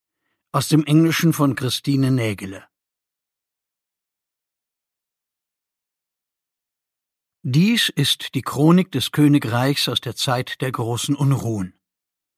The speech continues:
Niedergeschrieben im Kloster der Grey Friars im Jahre des Herrn eintausenddreihundertneunundzwanzig, in der Oktave Septuagesime, im dreiundzwanzigsten Jahr der Regierung unseres Königs Robert der Erste,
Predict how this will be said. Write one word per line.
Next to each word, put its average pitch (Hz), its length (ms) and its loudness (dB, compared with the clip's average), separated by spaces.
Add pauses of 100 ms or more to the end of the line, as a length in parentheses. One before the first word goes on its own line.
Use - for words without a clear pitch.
(340)
Niedergeschrieben 156 840 2
im 120 180 0
Kloster 143 460 -2
der 123 120 -4
Grey 139 260 0
Friars 143 640 0
im 107 120 -8
Jahre 117 340 -2
des 117 200 -4
Herrn 135 280 0
eintausenddreihundertneunundzwanzig, 127 2250 -2 (580)
in 165 100 4
der 160 100 2
Oktave 165 680 2
Septuagesime, 147 1300 -2 (380)
im 131 140 0
dreiundzwanzigsten 135 1000 0
Jahr 127 280 0
der 123 160 -4
Regierung 135 500 0
unseres 123 400 -4
Königs 135 640 -2 (160)
Robert 135 560 -2
der 120 160 -10
Erste, 135 480 -4